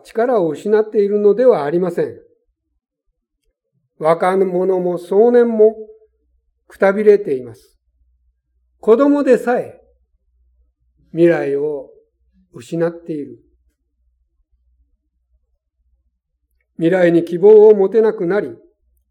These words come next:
部屋に閉じこもっている、閉じこもってしまう人が増えているそうです。しかし、主に望みを置く人は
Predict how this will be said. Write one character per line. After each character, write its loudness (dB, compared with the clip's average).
部 -4
屋 4
に 2
閉 -2
じ -12
こ 0
も 2
っ -6
て -4
い 0
る、 -8
閉 -6
じ -10
こ 2
も 4
っ -4
て -6
し -10
ま -4
う -10
人 -10
が -12
増 -4
え 2
て -10
い -20
る -14
そ -14
う -18
で -20
す。 -20
し -20
か -2
し、 -14
主 -4
に 2
望 2
み 0
を 6
置 -4
く -4
人 -8
は -6